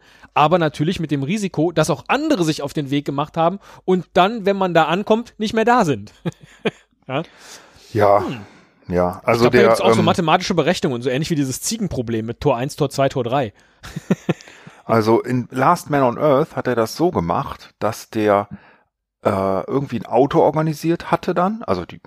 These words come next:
Speaker 2: ne, gibt's ja noch, die fahren ja dann auch noch, ähm, und dann hat er, ähm, auf der Autobahn an jedes Schild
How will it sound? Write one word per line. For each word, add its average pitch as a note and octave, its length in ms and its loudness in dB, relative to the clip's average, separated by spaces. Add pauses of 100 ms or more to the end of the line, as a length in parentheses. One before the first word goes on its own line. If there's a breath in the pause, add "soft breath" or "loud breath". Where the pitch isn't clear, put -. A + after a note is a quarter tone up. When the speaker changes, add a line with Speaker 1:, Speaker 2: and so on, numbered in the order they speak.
Speaker 2:
ne, - 320 -10
gibt's - 220 -12
ja C3 60 2
noch, D#3 180 0
die G2 120 -20
fahren F#2 260 -2
ja C3 60 4
dann C3+ 160 0
auch C3 200 2
noch, D3 260 -4 (500 soft breath)
ähm, A2+ 320 0
und - 240 -2
dann G#2 160 2
hat C#3 240 -4
er, A2 360 4
ähm, A2 260 -8
auf B2+ 200 -4
der E3+ 160 0
Autobahn F#2+ 520 0
an G#2+ 160 -6
jedes B2 560 -4
Schild - 600 -2